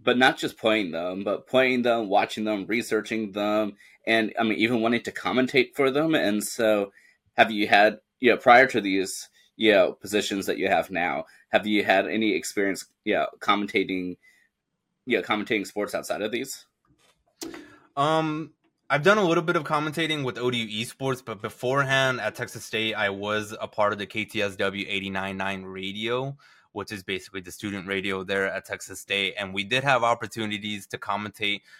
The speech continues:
Speaker 2: the high school football games for San Marcos, San Marcos Rattlers. That was the high school name. And we would go out there and do Friday night games. And the few, the first few games, I was kind of just there in the back, kind of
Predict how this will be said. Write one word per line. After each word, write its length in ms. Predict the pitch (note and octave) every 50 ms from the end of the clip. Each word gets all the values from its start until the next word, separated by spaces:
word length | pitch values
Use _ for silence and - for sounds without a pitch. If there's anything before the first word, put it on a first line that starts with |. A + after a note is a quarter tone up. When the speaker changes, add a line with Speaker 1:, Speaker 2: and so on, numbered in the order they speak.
| _ _ -
Speaker 2:
the 60 | -
high 180 | - G2 G#2+ G#2+
school 200 | - - - G2+
football 320 | - - G#2 G2 G#2 G#2
games 220 | G2 G#2 G#2 G2+ G2 -
for 80 | -
San 260 | F#2 - - G2+ G2 F#2+
Marcos, 440 | F#2+ F#2+ G2 F#2+ - A2 G#2+ G#2+
San 200 | - - G#2 G2+
Marcos 420 | G2+ G2 G2 F#2+ - G2+ F#2 - -
Rattlers. 720 | F#2+ F#2+ F#2 F#2+ G2 - B2 B2 B2+ C#3 C#3 - - - _ _ _ _ _ _ -
That 80 | - G2
was 180 | G2+ G#2 G2+ F#2+
the 80 | F#2
high 160 | F2 G2 G2
school 240 | F#2+ - - - A#2
name. 340 | A2+ A#2 A#2+ A#2+ B2 B2 A#2+ A#2 _ -
And 380 | G#2 G2+ G2 F#2+ F#2+ F#2+ G2
we 120 | F#2+ G2+ G#2
would 160 | G2+ G2+ G2+
go 140 | G2+ A2+ G#2
out 220 | F#2+ G#2 G#2 -
there 340 | G#2 G#2 G#2 G2+ G2+ G2+ G2 _ _ _ _ _ _ _ -
and 320 | G#2 G2 F#2+ F#2+ F#2+ F#2
do 160 | G#2 G2+ G2
Friday 420 | F#2 - - G#2 F#2+ G2+ G2+ G2+ G2
night 300 | G2 G2 F#2+ G2 F#2 G2
games. 520 | G2+ G2 G2 G2 G2 G2 G2 G2 F#2+ - - -
And 440 | G#2 G2+ G2 F#2+ G2 F#2+ G2 G2 - _ _ _ _ _ _ _ _ -
the 200 | C#3+ C#3+ D3 C#3 C#3+ -
few, 180 | F3 E3+ D#3+ - - - -
the 80 | D3
first 280 | C#3 - G3 G#3 G3 -
few 160 | - G3 E3+
games, 460 | C#3 C3+ D3 D3 D3 D3 C#3+ C#3 B2+ B2+ -
I 160 | B2 B2 B2+
was 260 | B2+ B2+ B2+ A#2 A#2+
kind 300 | - - B2+ A#2+ A#2+ A#2+
of 100 | A#2+ A2+
just 340 | A2 A2+ A2 G2+ - - A2
there 260 | A2+ A2+ A2+ A2+ A2
in 180 | A2 A2+ A2 G#2+
the 40 |
back, 380 | G2+ F#2 F#2+ G2 G2 G2+ G#2 -
kind 240 | - - G2+ G2+ G2+
of 140 | G2+ F#2